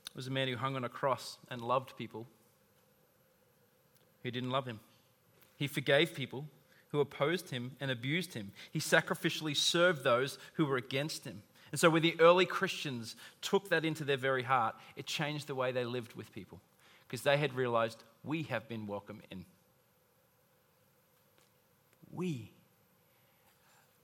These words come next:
poor, marginalized, other races, were now being welcomed in, and it started to turn the Roman Empire upside down.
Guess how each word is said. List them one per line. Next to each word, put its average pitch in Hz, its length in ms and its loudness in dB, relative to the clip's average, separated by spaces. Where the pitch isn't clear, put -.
poor, 139 500 0
marginalized, 127 840 0
other 143 240 4
races, 120 720 -2
were 131 80 -6
now 127 340 2
being 120 260 -2
welcomed 113 440 0
in, 117 400 -8
and 120 100 -4
it 131 100 0
started 135 400 4
to 120 60 -12
turn 135 280 -2
the 123 80 -2
Roman 131 400 -2
Empire 120 520 0
upside 123 460 -2
down. 107 260 -8